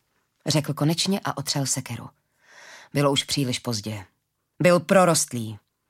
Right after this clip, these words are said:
Nemohli bychom ho dovést na nový svět. Znovu by nás prozradil.“ „A jak moc jsi si tímto tvrzením jistý, Dalaro, hrdino Nurheimu?“ útočila na něj Arila. „Nedostávám zaplaceno za léčení bláznů.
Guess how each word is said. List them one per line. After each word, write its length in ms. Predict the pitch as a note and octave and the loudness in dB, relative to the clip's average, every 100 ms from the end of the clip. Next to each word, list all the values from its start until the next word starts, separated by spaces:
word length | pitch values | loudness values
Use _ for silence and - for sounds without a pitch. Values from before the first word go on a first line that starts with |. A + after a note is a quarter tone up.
| _ _ - | _ _ 4
Nemohli 440 | G#3 G#3 F#3 E3+ | 6 6 4 2
bychom 300 | D3+ D3 C#3+ | 0 -2 -2
ho 120 | C3 | 0
dovést 420 | C3 C3+ B2 - | 0 0 0 -2
na 120 | C3 C3 | -2 -2
nový 200 | A#2+ A2 | -2 -4
svět. 380 | - - - - - - | -6 -6 -12 -20 -20 -10
Znovu 360 | C#3+ D3 F#3+ F3+ | -2 4 4 6
by 100 | E3 | 4
nás 240 | D#3+ D3 | 4 2
prozradil.“ 560 | - D3 B2 A#2 G#2+ - _ _ _ _ _ _ _ _ _ _ _ _ _ _ | 0 -2 -2 -6 -8 -16 _ _ _ _ _ _ _ _ _ _ _ _ _ _
„A 80 | A3+ | 6
jak 240 | A#3 B3+ | 6 4
moc 220 | A#3+ C#4+ | 4 4
jsi 260 | - - C#4 | 4 2 4
si 140 | C4+ | 4
tímto 300 | C4 C4 B3+ | 4 4 4
tvrzením 540 | A#3 A#3 B3 C4 C4 B3+ | 2 4 6 6 6 6
jistý, 580 | D#4 - F4 C#4 G3 | 6 4 4 4 4
Dalaro, 540 | E3+ A#3+ A#3+ A3+ A3 G3+ | 6 8 8 8 6 6
hrdino 400 | A3 G#3+ A3+ G#3 | 4 2 2 4
Nurheimu?“ 600 | B3 A#3 G#3+ G#3 F#3 F3+ _ _ _ _ _ _ _ | 6 6 4 4 0 -2 _ _ _ _ _ _ _
útočila 440 | D3+ D3 C#3+ D3+ | -4 -4 -2 -2
na 100 | E3 | 0
něj 180 | E3+ F3+ | 0 -2
Arila. 360 | - C#3+ B2 - _ _ _ _ _ _ _ _ _ _ _ _ _ | -2 -6 -8 -14 _ _ _ _ _ _ _ _ _ _ _ _ _
„Nedostávám 800 | C#3 E3+ G3 - G3 F#3 E3+ E3 | 2 4 4 4 4 6 6 4
zaplaceno 600 | D#3 D3 D3 D3 C3+ C#3 | 2 2 0 0 0 0
za 160 | B2+ C3+ | 2 2
léčení 500 | C3 C3 B2+ B2+ B2 | 2 0 -2 -2 2
bláznů. 600 | D3 D3 D3+ C3+ C3 A2+ | 4 4 4 2 0 -4